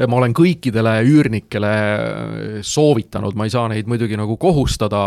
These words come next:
aga, aga, aga ma olen soovitanud, et, et kuulge, et ärge hakake ise üldse vaeva nägema, et makske see sada viiskümmend eurot, äh, lõpus, äh, ja võtame selle professionaalse koristaja, kes selle asja nagu teeb korda sellisel tasemel,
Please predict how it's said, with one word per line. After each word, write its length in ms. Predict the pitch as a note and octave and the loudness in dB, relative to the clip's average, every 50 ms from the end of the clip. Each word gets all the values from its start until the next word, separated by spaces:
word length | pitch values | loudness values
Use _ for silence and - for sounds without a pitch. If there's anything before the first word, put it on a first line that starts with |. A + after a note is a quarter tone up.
| G2+ | -2
aga, 160 | G2 G2 G2+ G2+ G#2 G#2 A2 G#2 | -2 -2 -4 -4 -4 -4 -4 -4
aga, 200 | G2+ G#2+ G2+ G#2 G2+ G2+ G#2 G#2 - - A2 | -4 -4 -4 -4 -4 -4 -4 -6 -6 -6 -6
aga 120 | G2+ G2+ | -4 -4
ma 100 | G#2 G#2+ | -4 -4
olen 100 | G#2+ G2+ | -4 -2
soovitanud, 680 | - C#3+ C#3+ C#3 C3 C3 G#2 - - G#2 A2 G#2+ G#2 F#2 A2 | 0 2 4 4 4 2 0 -4 -4 -4 -4 -4 -4 -4 -6
et, 200 | G#2+ - - - | -8 -8 -10 -12
et 80 | - - | -12 -10
kuulge, 300 | - A2 G#2 G2+ G2+ F#2+ F#2+ | -10 -8 -6 -6 -6 -6 -6
et 120 | - - A#2 | -4 -4 -4
ärge 140 | A#2 A2+ G#2 | -2 0 -2
hakake 320 | G#2 A2 - - - A2+ A2+ | -2 -4 -4 -8 -10 -8 -6
ise 120 | G2+ G#2+ G#2 | -4 -4 -4
üldse 200 | G2+ - G2+ G2 | -4 -6 -4 -2
vaeva 240 | G#2+ A2+ G#2 G2+ G#2+ | -2 0 0 0 2
nägema, 380 | D3+ F#3 F3+ C#3+ A#2 A2 G#2 - - - - - - - - - | 2 2 4 4 4 2 0 0 -4 -14 -20 -20 -20 -20 -16 -10
et 220 | - - F#2 - G#2+ | -10 -8 -6 -2 0
makske 380 | A2+ C3 B2+ - - - A2+ G2 | 0 0 0 -2 -4 -6 -4 -4
see 200 | G#2 G#2 G#2+ G#2 F#2 | -4 -6 -6 -6 -6
sada 200 | A2 G#2 G#2 G#2 | -6 -4 -2 -2
viiskümmend 380 | A#2 C3 B2 - A2+ G#2+ G2 A#2 | -2 -2 -2 -4 -4 -2 0 2
eurot, 340 | C3+ C#3+ C3+ A2+ - - _ _ - A2 | 4 4 4 2 0 -2 _ _ -8 -8
äh, 300 | G#2 G2+ G2+ G2+ G2+ G2+ G#2 G2+ | -6 -6 -4 -4 -4 -4 -4 -2
lõpus, 460 | B2 B2+ - - A#2 G2 F#2+ - - - _ _ _ - | -4 -4 -4 -4 -6 -4 -4 -6 -10 -12 _ _ _ -14
äh, 320 | G#2 G2 G2 F#2+ F#2 F#2+ G2 F#2 F#2+ F#2+ | -12 -10 -8 -8 -8 -8 -8 -6 -6 -6
ja 100 | G2 F#2+ G2 G2 G#2 | -6 -4 -4 -4 -4
võtame 320 | A#2 - A#2+ G#2+ G2+ F#2+ G#2 | -4 -2 -2 -2 -2 -2 -4
selle 160 | G2 G2+ F#2 - | -4 -4 -4 -6
professionaalse 560 | G2+ - - - - G#2+ A2 A2 G2+ G#2 - | -8 -8 -8 -8 -4 -2 -2 -2 -2 -2 -4
koristaja, 440 | G#2+ A2 A2 - - G#2 G2+ G#2+ G#2+ - | -4 -4 -4 -4 -6 -6 -6 -6 -6 -6
kes 220 | A2+ - - - | -8 -8 -8 -10
selle 160 | G2+ G#2+ G2+ G2+ | -8 -6 -6 -6
asja 180 | G#2 - G#2 G#2 | -6 -6 -8 -8
nagu 140 | G2 G2+ F#2+ | -8 -10 -8
teeb 180 | G#2+ G#2 G2+ - | -6 -8 -6 -2
korda 300 | - B2+ A#2+ A#2+ G#2+ G2+ - | 0 0 0 0 0 -2 -2
sellisel 380 | A#2 B2 B2 A2 G2+ G2 - - | -2 -2 -2 -2 -4 -6 -4 -2
tasemel, 520 | C3+ F3 F#3 F3+ C#3 A#2 A#2 A2+ A2+ G#2 | 0 0 2 2 2 2 2 -2 -4 -4